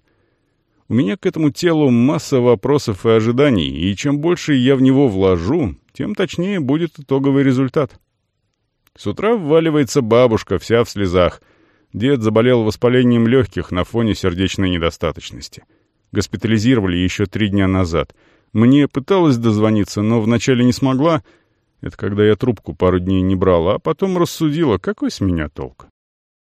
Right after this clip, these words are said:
В больнице, куда его уложили, выкатили такой список лекарств ежесуточно, что даже мой отец там удивлённо присвистнул, поглядев на суточный счёт из стационара.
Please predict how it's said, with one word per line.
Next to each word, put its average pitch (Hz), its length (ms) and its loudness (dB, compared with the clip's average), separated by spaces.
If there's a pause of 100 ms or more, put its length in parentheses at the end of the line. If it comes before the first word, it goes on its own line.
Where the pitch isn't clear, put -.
(160)
В 95 140 -6
больнице, 135 480 0
куда 107 220 2
его 104 300 2
уложили, 95 440 0
выкатили 135 500 -4
такой 135 520 -4
список - 480 -8
лекарств 120 560 -4
ежесуточно, 110 800 -4 (380)
что - 240 -6
даже 151 360 0
мой 151 340 2
отец - 500 -4 (120)
там 110 520 0
удивлённо 127 680 2
присвистнул, 123 720 -2 (400)
поглядев 127 540 -2
на 110 140 -2
суточный 120 500 -4
счёт - 400 -4
из 85 120 -6
стационара. 107 760 -2